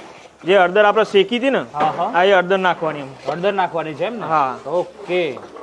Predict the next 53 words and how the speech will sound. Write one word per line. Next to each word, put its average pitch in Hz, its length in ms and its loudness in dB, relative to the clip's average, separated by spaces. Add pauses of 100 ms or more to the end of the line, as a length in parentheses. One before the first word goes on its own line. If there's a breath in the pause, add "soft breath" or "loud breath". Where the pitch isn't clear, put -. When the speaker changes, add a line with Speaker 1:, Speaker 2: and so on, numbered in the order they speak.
(220)
Speaker 2:
હવે 262 140 4
હું 269 160 2
એમ 269 160 2
પૂછવા 226 440 2
માંગુ 196 300 4
છું 240 200 -4
કે 262 120 4
જે 214 160 0
આપણું 240 260 2
શાક 208 320 2
છે 277 120 -4
એકદમ 240 240 2
કોરું 247 340 2
થઈ 180 180 2
ગયું 143 160 -2
છે. - 100 -4
Speaker 1:
હા. 170 360 4
Speaker 2:
બરાબર 208 280 6
છે, 240 100 4
ઘી 202 320 0
ને 233 120 2
બધું 226 220 4
અત્યારે 226 220 2
થોડુંક 220 260 0
તરી 214 220 4
દેખાય 233 360 6
છે, 180 100 0
Speaker 1:
હા. 160 440 -8
Speaker 2:
પણ 240 100 4
આવી 226 160 6
રીતે 254 180 0
કોરું 226 260 2
શાક 262 200 4
આપણે 262 220 4
આપીએ 262 260 2
છીએ 302 100 2
કે 285 100 2
પછી 254 220 2
પાણી 226 340 2
ના 240 120 4
Speaker 1:
ના, 214 60 6
Speaker 2:
એડ 214 100 6
Speaker 1:
ના, 220 60 4
ના, 220 80 4
Speaker 2:
કરવાનું 208 260 4
Speaker 1:
ના, 175 100 4
Speaker 2:
છે? 170 40 -2
Speaker 1:
અંદર 196 280 4
પાણી 185 320 4
ના 233 140 4
આવે 254 120 6
આના 208 180 4
અંદર, 202 340 2